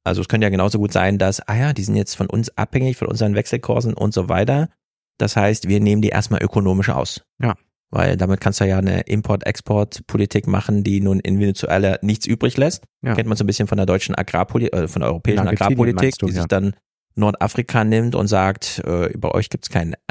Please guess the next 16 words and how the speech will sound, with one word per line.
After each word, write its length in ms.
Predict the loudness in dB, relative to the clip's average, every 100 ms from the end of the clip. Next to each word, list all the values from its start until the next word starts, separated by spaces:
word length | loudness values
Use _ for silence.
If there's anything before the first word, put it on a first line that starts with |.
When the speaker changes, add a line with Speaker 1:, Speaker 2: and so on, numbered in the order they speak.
| 0
Speaker 1:
Ernährungsmarkt 840 | 2 2 0 -2 -2 -2 -2 -4
mehr. 240 | -2 -2 0
Ihr 100 | 0
lebt 300 | 0 -2 -4
vom 180 | -2
Weltmarkt, 460 | 2 0 2 -2 0
wir 100 | -2
produzieren 420 | -2 -6 -4 -4
so 100 | -4
viel, 200 | -2 0
also 140 | 0 -4
verkaufen 320 | -2 -2 -2
wir 40 |
es 100 | -2
an 100 | 0
euch. 260 | 0 0